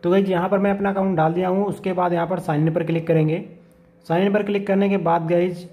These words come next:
आपको इस तरीके से ओटीपी आ जाएगा। तो यहाँ पर आपको ओटीपी डाल देना है और हम अपना ओटीपी डाल देते हैं और यहाँ पर sign in पर click करते हैं।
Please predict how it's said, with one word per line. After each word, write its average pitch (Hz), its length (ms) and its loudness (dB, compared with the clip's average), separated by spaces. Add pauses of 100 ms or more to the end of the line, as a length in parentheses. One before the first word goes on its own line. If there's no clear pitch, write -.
(120)
आपको 160 320 0
इस 170 80 -2
तरीके 165 220 -2
से 170 120 -2
ओटीपी 160 340 0
आ 160 120 4
जाएगा। 151 260 0
तो 175 120 -4
यहाँ 151 140 -2
पर 151 100 -2
आपको 151 260 0
ओटीपी 147 260 0
डाल 143 200 0
देना 131 180 -2
है 156 240 -6 (800)
और 131 240 -4
हम 147 140 0
अपना 151 240 0
ओटीपी 156 540 -2
डाल 147 220 0
देते 156 200 -2
हैं 175 200 -4 (500)
और 147 300 -4
यहाँ 143 200 -2
पर 160 140 -6
sign 147 200 -2
in 143 100 0
पर 170 120 -2
click 151 260 -4
करते 113 240 -2
हैं। 113 260 -4